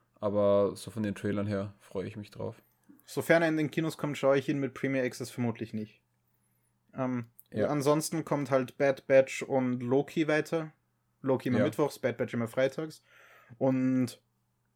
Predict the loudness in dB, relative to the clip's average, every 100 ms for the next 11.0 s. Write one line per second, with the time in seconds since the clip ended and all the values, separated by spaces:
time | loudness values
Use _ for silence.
0 | _ _ _ -4 0 2 2 2 -2 -2
1 | 0 -2 0 0 2 0 2 6 6 6
2 | 4 2 4 6 8 6 4 -2 _ _
3 | -14 -2 0 0 0 2 2 4 8 8
4 | 8 4 2 2 0 0 -2 -2 -4 0
5 | 0 0 4 6 6 2 0 0 -2 -4
6 | -2 -2 -2 -2 -2 -4 -6 -4 -4 -4
7 | -8 _ _ _ _ _ _ _ _ _
8 | _ _ _ -4 -4 -6 0 2 2 -2
9 | -8 -10 -12 -16 -16 -14 -16 -14 -16 -12
10 | -12 -12 -14 -20 -20 -10 -8 -6 -6